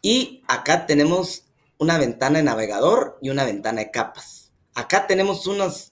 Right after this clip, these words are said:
iconos que son inmediatos para cargar algunas aplicaciones muy utilizadas. A cargar aquí en las capas, algunas capas, ¿verdad? Como de, de imágenes, vectores, etcétera.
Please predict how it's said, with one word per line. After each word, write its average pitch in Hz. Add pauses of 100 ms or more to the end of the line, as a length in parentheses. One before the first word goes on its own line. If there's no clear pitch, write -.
iconos 220 (460)
que 123
son 175
inmediatos 151
para 117
cargar 104
algunas 165
aplicaciones 143
muy 151
utilizadas. 143 (480)
A -
cargar 120
aquí 151
en 151
las -
capas, 156
algunas 135
capas, -
¿verdad? 123
Como 110
de, -
de 110
imágenes, 135
vectores, 135
etcétera. 170